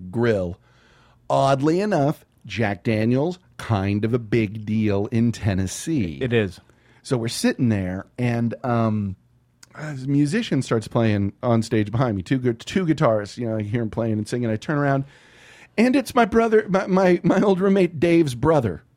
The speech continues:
Speaker 2: No.
Speaker 1: Blake Shelton's guitarist, Kevin Post. So
Speaker 2: Nice.
Speaker 1: today's show is brought to you by Kevin Post and <laughs> Dave Cox, both outstanding country musicians. Kevin has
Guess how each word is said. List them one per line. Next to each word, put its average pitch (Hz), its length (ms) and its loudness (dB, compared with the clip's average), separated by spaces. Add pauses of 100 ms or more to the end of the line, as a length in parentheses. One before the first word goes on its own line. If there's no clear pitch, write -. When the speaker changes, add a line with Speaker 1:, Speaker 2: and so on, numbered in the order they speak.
(100)
Speaker 2:
No. 254 320 2 (380)
Speaker 1:
Blake 180 260 4
Shelton's 185 440 2
guitarist, 135 560 2
Kevin 135 340 2
Post. 98 460 -2
So 110 360 4
Speaker 2:
Nice. 107 80 -2
Speaker 1:
today's 190 300 0
show 185 260 2
is 131 120 2
brought 143 260 2
to 135 80 0
you 131 60 2
by 107 200 2
Kevin 143 380 0
Post 123 480 0 (420)
and 185 460 2 (140)
<laughs> - 120 -20
Dave 135 300 0
Cox, 113 340 2 (360)
both 143 400 2
outstanding 143 600 2
country 127 320 0
musicians. 117 720 0
Kevin 147 360 0
has 131 380 0